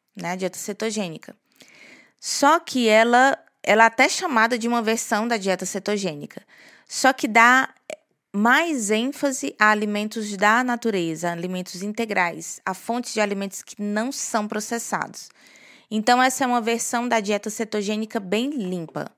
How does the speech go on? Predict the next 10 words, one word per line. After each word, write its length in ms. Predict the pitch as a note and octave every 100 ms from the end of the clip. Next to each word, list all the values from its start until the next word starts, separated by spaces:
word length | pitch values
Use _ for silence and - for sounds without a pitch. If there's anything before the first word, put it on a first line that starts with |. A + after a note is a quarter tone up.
| _ _ _ _ -
né? 200 | E3+ F3
Você 280 | G3 G3+ G3+
não 180 | F3 G3+
vai 140 | G#3
tá 160 | G3+ F#3+
consumindo 640 | - F#3+ - G3 F3 E3+ E3 -
em-, 180 | F3+ E3
carnes 380 | - G3 G3 F3+
embutidas, 1000 | F3 E3+ F3+ - B3 A3+ G#3 G#3 - - _ - - _
linguiça, 960 | G3 G3+ G#3 G#3+ G#3 F#3+ F#3+ G3 F3 F3